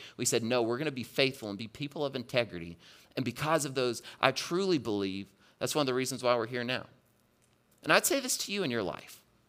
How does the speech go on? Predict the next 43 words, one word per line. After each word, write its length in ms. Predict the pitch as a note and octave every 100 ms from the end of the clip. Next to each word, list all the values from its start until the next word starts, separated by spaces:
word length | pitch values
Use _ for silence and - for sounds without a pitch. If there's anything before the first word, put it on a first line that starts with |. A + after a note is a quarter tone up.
| _ _ _
is 120 | D3
this, 280 | E3 - - - -
is 100 | D3+
that 160 | E3 - -
if 160 | E3+
you 100 | G3
want 240 | A#3+ A3+ D#3+
God 260 | F3 G3
to 160 | F3 -
increase 460 | G3 - G3 F3+
your 100 | E3+
opportunities, 840 | E2+ C#3+ D3 - D3+ A2+ D#2 - - - -
if 80 |
you 80 | F3
want 200 | F3+ F#3
God 260 | F#3+ F#3 F#3 -
to 200 | - -
increase 400 | F3 F3+ - F#3+
your 100 | E3+
gifts, 360 | C#3+ D#3+ G2 -
if 140 | D3
you 80 | E3
want 240 | F3 E3 D#3
God 280 | F3 F#3+ F#3 -
to 120 | G3
increase 500 | F3+ F3+ F3 G3 F#3
you 140 | F3 E3
relationally, 720 | D#3+ D#3 D#3+ D#3 C#3 A2 G#2+ - _ _
man, 160 | D#3+ E3+
be 100 | E3+
faithful 460 | - G3 G#3+ G3+
with 140 | E3 C#3+
what 160 | D3+
you 80 | B2+
have 240 | A#2+ C3 A2+
now. 300 | A#2+ G#2 - _ _ _ _ _ _ _ _ _ _ _
Be 100 | F3
faithful 500 | - G3+ A#3+ B3 G3+
with 140 | F3
what 120 | E3+ -
you 100 | D3
have 140 | C#3
now. 340 | C#3+ B2+ A#2